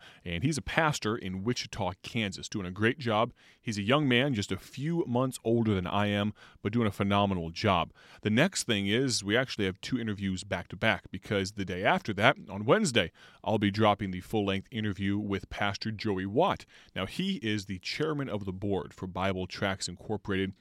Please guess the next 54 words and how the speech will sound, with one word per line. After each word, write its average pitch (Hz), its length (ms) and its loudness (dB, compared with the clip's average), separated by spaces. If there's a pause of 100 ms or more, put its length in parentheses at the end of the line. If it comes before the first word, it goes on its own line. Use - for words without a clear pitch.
(200)
I - 60 -6
think 110 180 -2
you'll 101 120 2
have 87 80 0
a 87 40 -4
great 92 300 0
time 92 240 -4
listening 92 380 0
to 87 60 -10
him. 98 280 0 (320)
He's 110 360 4
used 113 420 4
gospel 120 340 4
tracts 101 420 0
for 98 140 -4
the 90 80 -4
vast 101 400 -2
majority 101 420 0
of 87 80 -2
his 85 140 -6
life 90 260 0
and 90 100 -6
pastored 117 520 -4
a 87 40 -10
church - 380 -4
for - 100 -14
thirty 104 280 -4
plus - 400 -10
years, 139 400 6 (360)
and 104 100 -2
he's 98 100 0
also 147 280 2
been 110 140 2
a 98 60 2
part 135 260 0
of 95 140 -2
B 104 120 2
T 98 220 -2
I 110 180 0
for - 200 -14
over 95 300 -2
twenty 110 300 -4
years. 87 400 -4 (300)
Done 101 140 0
a 90 40 -4
phenomenal 101 500 -2
job 92 380 0
as 92 200 -4
the 87 80 -12
chairman 98 400 -2
for - 100 -12
the 85 60 -6
last 87 320 -8
ten, 98 340 -2